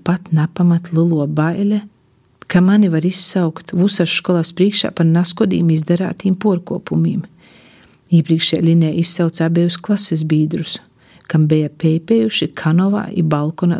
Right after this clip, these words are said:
zam deča. Direktora Lomova jūs ilgu laiku abeji stāvē nūdurtom golvom.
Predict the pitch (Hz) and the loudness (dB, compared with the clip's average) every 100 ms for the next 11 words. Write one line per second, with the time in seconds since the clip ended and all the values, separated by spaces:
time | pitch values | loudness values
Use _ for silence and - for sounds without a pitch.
0 | 180 170 170 180 185 - - - _ _ | 0 2 2 0 -2 -6 -8 -10 _ _
1 | _ _ _ - - - - 160 175 185 | _ _ _ -20 -20 -10 -2 4 4 2
2 | 185 160 156 160 180 208 208 208 208 208 | -2 0 2 2 2 2 2 2 2 2
3 | 208 202 - 214 202 185 190 196 202 196 | 0 0 0 2 2 0 2 2 0 0
4 | 196 170 - - _ 185 190 202 190 175 | -2 -8 -8 -20 _ -4 0 2 0 0
5 | - 160 170 175 160 156 160 156 151 - | -4 -2 0 0 0 0 0 -2 -4 -6
6 | 147 165 151 - 160 - | -4 -2 -4 -4 -6 -8